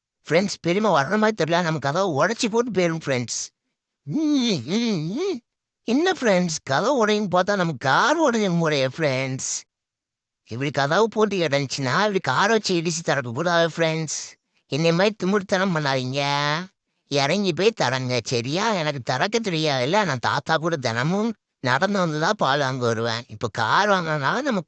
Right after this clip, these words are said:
கார்ல பால் வாங்க வந்திருக்கோம் ஃப்ரெண்ட்ஸ். தப்பா நினைச்சுக்காதீங்க, நம்ம கதவை உடைக்க கூடாது. பெரியம்மா, பெரியம்மா,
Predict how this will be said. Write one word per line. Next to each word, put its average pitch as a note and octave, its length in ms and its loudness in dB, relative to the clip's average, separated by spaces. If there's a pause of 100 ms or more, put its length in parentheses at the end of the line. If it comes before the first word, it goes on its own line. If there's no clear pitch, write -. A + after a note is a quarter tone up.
கார்ல E3 300 2 (100)
பால் D3 180 2
வாங்க C3 160 0
வந்திருக்கோம் C3+ 420 -4
ஃப்ரெண்ட்ஸ். B2+ 420 -4 (420)
தப்பா G#3+ 280 2
நினைச்சுக்காதீங்க, D3+ 600 0 (200)
நம்ம F3 220 0
கதவை C#3+ 320 2
உடைக்க C#3 340 -2
கூடாது. C3 340 -2 (680)
பெரியம்மா, A3+ 360 4 (920)
பெரியம்மா, C#4 360 4